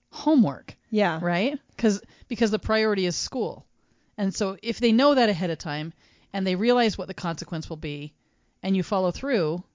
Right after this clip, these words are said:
Speaker 1: you probably will only have to follow through once.
Speaker 2: Mm-hmm.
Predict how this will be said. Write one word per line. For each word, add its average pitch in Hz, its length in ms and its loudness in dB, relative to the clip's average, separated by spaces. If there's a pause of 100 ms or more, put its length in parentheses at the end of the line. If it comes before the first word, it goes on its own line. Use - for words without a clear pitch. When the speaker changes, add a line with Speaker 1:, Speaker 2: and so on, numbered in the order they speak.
(760)
Speaker 1:
you 196 100 -6
probably 320 400 4
will 202 80 0
only 190 180 0
have 180 100 -4
to - 80 -20
follow 170 220 -6
through 151 200 -8
once. - 520 -10 (380)
Speaker 2:
Mm-hmm. 175 300 -2